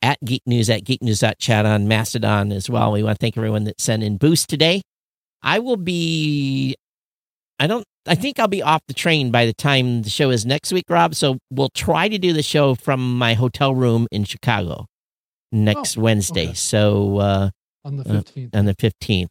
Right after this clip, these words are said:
Speaker 1: So, uh, well, there's a bunch of stuff that we didn't even cover today, but Tom, thanks for, thanks for taking time out of your busy schedule and coming on.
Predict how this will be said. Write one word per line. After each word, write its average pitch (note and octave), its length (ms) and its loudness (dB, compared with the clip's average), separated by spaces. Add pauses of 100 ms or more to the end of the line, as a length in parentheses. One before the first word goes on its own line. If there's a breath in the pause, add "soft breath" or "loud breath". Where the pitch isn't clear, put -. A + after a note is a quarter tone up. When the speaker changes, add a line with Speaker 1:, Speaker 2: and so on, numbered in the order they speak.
Speaker 1:
So, G2+ 520 4
uh, - 140 -6
well, A2 200 2
there's A2 200 2
a A2+ 40 2
bunch A#2+ 220 2
of G#2 80 -2
stuff B2 300 0
that E2+ 100 -2
we G2+ 80 2
didn't A2 200 2
even G#2 200 2
cover A#2 260 2
today, G2 300 2
but F2+ 220 0
Tom, G#2 240 2
thanks A2 240 0
for, F#2+ 280 2 (400)
thanks A2 200 -2
for - 100 -10
taking G#2 300 0
time G#2+ 240 2
out G#2 100 4
of - 60 0
your F#2+ 100 2
busy G2+ 280 2
schedule G2+ 400 2
and F#2 100 -2
coming G#2+ 240 0
on. G#2+ 240 0